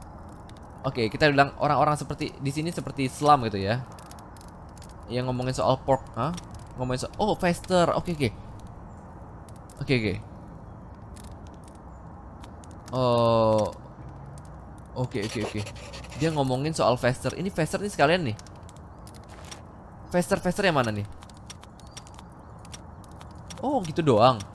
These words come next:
questnya. Kita disuruh ke Presiden Hostel.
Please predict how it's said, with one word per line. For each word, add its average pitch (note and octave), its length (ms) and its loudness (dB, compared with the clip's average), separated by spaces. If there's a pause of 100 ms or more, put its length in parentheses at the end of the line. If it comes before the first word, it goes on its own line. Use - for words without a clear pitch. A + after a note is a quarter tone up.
(420)
questnya. B2+ 400 4 (1900)
Kita F#3 160 2
disuruh G3 240 0
ke F3 80 0
Presiden D3+ 400 2
Hostel. C3 400 2